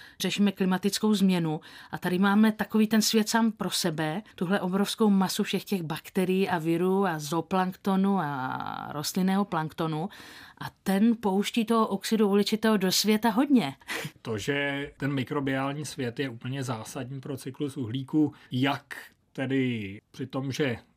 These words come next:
Speaker 2: se C O dva využívá, zabudovává do mikroskopických řas, tak i to, že dochází k rozkladu, eh, organických látek a naopak právě uvolování, uvolňování C O dva,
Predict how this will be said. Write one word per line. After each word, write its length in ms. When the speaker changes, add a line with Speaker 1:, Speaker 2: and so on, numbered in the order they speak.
Speaker 2:
se 180
C 200
O 80
dva 160
využívá, 880
zabudovává 680
do 100
mikroskopických 880
řas, 240
tak 340
i 60
to, 320
že 300
dochází 480
k 60
rozkladu, 720
eh, 140
organických 640
látek 580
a 80
naopak 440
právě 220
uvolování, 560
uvolňování 500
C 160
O 80
dva, 200